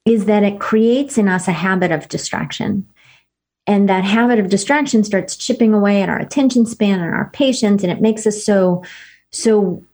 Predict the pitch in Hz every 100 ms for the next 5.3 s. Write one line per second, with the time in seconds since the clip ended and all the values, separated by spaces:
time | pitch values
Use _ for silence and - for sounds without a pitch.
0 | - - 214 233 208 196 185 180 - 185
1 | 220 285 - 285 277 277 277 285 269 -
2 | 277 254 277 269 277 285 277 240 311 294
3 | - 247 240 226 247 392 - - 185 185
4 | 208 202 226 220 220 208 202 - 381 381
5 | - -